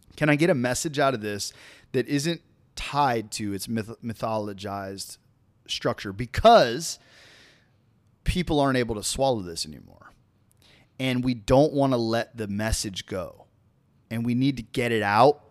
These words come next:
from there so we can give it back. Like, it, it was a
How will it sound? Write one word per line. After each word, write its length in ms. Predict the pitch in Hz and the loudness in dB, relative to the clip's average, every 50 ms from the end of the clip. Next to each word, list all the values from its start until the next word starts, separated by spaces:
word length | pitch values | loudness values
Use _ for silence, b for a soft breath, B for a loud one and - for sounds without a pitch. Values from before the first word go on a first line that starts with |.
| _ _ _ _ | _ _ _ _
from 360 | - - - 123 123 123 117 | -14 -8 -4 -4 -2 -2 -2
there 340 | 107 104 98 98 113 123 135 _ _ | -4 -4 -6 -6 -8 -10 -14 _ _
so 200 | - - - 123 | -8 -6 -6 -4
we 120 | 113 123 | -6 -6
can 200 | 113 - 120 107 | -6 -6 -6 -6
give 260 | 101 101 123 123 113 120 | -4 -2 -2 0 0 -2
it 180 | 123 - - | -4 -6 -6
back. 400 | - 113 110 95 76 - - - - | -4 -2 -2 -2 -4 -10 -18 -16 -6
Like, 240 | - 117 127 - - | -4 -4 -2 2 2
it, 140 | 160 160 - | 2 4 4
it 140 | 160 160 165 | 4 2 4
was 220 | 165 170 156 131 147 | 4 2 2 2 2
a 380 | 143 139 135 131 127 117 107 | 2 2 2 2 0 -2 -6